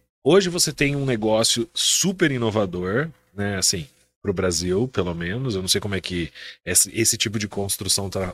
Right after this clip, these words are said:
tá fora, mas eu já te disse antes, e, e eu acho que é sensacional a maneira com que você pensa o container e agora a Moreco.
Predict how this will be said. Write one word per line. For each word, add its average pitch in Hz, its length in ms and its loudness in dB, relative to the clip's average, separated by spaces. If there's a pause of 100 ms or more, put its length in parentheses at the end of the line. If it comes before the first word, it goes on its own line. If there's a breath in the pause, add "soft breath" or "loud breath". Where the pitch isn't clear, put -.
tá 90 140 -6
fora, 98 440 -2 (440 loud breath)
mas 95 100 0
eu 98 80 0
já 107 100 4
te 117 160 4
disse 104 360 2
antes, 104 400 0
e, 85 400 -4
e 87 100 -4
eu 92 100 0
acho 98 200 0
que 113 100 0
é 95 320 -2
sensacional 113 760 2
a 101 60 2
maneira 98 320 -2
com 104 140 -8
que - 100 -8
você 98 400 0 (500 loud breath)
pensa 117 460 4
o 107 60 -2
container 101 880 -2
e 92 80 0
agora 95 300 -2
a - 20 0
Moreco. 98 560 -4